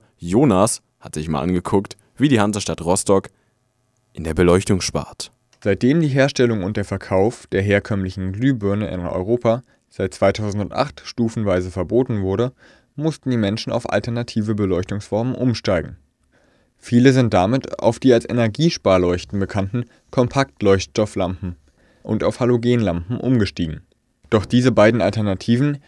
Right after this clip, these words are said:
Speaker 2: bringen auch Probleme mit sich. Halogenlampen beispielsweise haben einen nur etwas geringeren Energieverbrauch als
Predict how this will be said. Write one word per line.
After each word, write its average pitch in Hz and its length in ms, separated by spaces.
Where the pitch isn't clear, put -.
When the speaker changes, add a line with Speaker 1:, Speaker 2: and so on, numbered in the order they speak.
Speaker 2:
bringen 107 220
auch 113 180
Probleme 135 380
mit 85 200
sich. - 300
Halogenlampen 104 760
beispielsweise 90 640
haben 107 220
einen 110 280
nur 107 180
etwas - 400
geringeren 87 500
Energieverbrauch 87 760
als 123 200